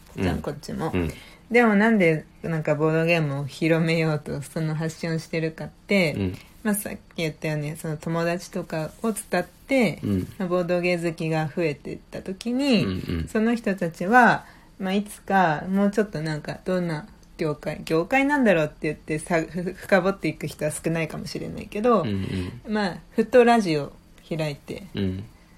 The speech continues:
Speaker 1: ボードゲームって検索してみたら、
Speaker 2: うん。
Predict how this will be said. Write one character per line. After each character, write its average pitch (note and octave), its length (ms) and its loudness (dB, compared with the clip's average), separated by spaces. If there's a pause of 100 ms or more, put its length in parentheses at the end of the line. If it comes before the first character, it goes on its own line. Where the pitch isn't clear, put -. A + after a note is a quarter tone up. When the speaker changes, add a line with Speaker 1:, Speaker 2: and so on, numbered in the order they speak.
(120)
Speaker 1:
ボ F#3 140 4
ー - 20 2
ド F3 160 4
ゲ E3+ 180 2
ー D3+ 40 0
ム D3 140 -2
っ D3 40 -10
て - 160 -10
検 D3+ 240 -8
索 D#3 240 -8
し C#3+ 100 -10
て E3 120 -10
み D#3+ 100 -8
た A3+ 160 -4
ら、 A#3+ 200 2
Speaker 2:
う - 20 -4
ん。 G2 260 -2